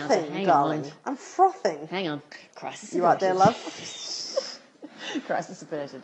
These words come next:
Speaker 1: Let the record show that she's
Speaker 2: Top
Speaker 1: spent the
Speaker 2: notch.
Speaker 1: intervening thirty seconds just sort of zooming around, mopping up, <laughs> frothing champagne. So that show, the thing is, it's reached a point now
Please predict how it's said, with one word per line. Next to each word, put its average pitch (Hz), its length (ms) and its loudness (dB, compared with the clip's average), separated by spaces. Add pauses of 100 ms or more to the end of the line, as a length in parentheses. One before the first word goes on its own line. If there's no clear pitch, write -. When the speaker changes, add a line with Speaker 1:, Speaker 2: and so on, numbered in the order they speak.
(120)
Speaker 1:
Let 220 120 -2
the 190 80 0
record 196 360 0
show 147 280 -2
that 139 180 -6
she's 151 140 -6
Speaker 2:
Top - 80 -12
Speaker 1:
spent 139 260 -4
the 143 60 -8
Speaker 2:
notch. 151 160 -6
Speaker 1:
intervening 156 400 -6
thirty 151 280 -4
seconds 147 460 -8
just - 220 -14
sort 131 140 -8
of 127 100 -12 (440)
zooming 175 480 -6
around, 156 560 -6 (140)
mopping 170 320 0
up, 139 220 0 (360)
<laughs> - 300 -20
frothing 190 540 -6
champagne. 160 800 -6 (1040)
So 370 120 2 (340)
that - 180 -4
show, 165 560 4 (460)
the 349 100 2
thing 427 260 -6 (120)
is, 165 640 -8 (240)
it's - 200 -8
reached 320 380 -8
a - 20 -8
point 196 400 -4
now 135 600 -10